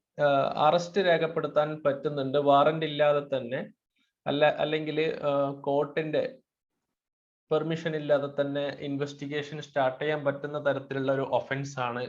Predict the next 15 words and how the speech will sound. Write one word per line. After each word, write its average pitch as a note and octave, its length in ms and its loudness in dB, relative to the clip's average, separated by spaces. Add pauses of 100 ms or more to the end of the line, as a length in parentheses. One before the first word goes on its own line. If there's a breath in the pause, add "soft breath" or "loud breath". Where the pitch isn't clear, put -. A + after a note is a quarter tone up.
(100)
കോഗ്നിസിബിൾ B2 760 -2
ഒഫൻസ് G#2+ 540 -6
എന്ന് G#2 120 -8
പറയുന്നത്. F#2 280 -14
So C#3 460 2
option D3 460 -6
B, C3+ 100 -4 (920)
a C#3 80 -8
police E3 400 2
officer G3 320 0
may F#3 200 2 (160)
arrest D#3+ 380 -2
without D3+ 360 -2 (100)
warrant C#3 400 2
is C3+ 120 -6